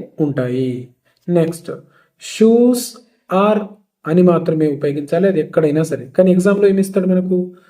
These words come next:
"షూస్ ఈజ్" అని కూడా ఇస్తాడు. ఓకే, so అలా కాకుండా మనం పక్కాగా ఈ ఏవైతే ఇచ్చానో నేను,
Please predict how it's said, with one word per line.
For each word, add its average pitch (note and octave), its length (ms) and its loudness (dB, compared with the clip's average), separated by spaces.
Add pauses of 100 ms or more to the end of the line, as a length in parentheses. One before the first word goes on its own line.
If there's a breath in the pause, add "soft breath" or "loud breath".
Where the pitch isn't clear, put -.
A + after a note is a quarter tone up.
(280 soft breath)
"షూస్ F#3 600 0 (560)
ఈజ్" F#3+ 260 4
అని E3+ 120 2
కూడా D#3+ 180 0
ఇస్తాడు. - 400 -8 (760)
ఓకే, E3 380 0 (140)
so - 100 -6
అలా F#3 460 0 (120)
కాకుండా E3 360 -4
మనం E3 380 -6 (280)
పక్కాగా F3 640 -4 (120)
ఈ D#3+ 120 -4 (580)
ఏవైతే C#3+ 520 -2
ఇచ్చానో D3+ 380 0
నేను, C3 460 -6